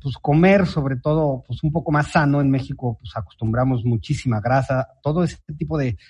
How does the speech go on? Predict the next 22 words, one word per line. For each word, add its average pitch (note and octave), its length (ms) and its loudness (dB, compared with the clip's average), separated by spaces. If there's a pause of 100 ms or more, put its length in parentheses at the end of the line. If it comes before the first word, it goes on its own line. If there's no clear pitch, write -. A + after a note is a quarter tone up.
de A#2+ 140 0
alimentos C3 580 4
y A#2+ 40 -12
condimentos B2 760 -2 (360)
retrasan, F#3 680 2
como C#3+ 260 0
que C#3+ 260 -4
retrasan F3+ 580 0
el C#3+ 100 4
vaciamiento C3+ 760 -2 (100)
del A#2 240 -2
estómago, A2 720 -2 (500)
porque A#2+ 300 -2
la A#2 160 2
grasa D3 580 0
en A#2 160 0
sí C#3+ 360 -4
cuesta E3+ 260 -2
mucho F3+ 220 0
trabajo E3 320 -4
digerirla. D#3+ 460 -2
Entonces, C#3 540 -2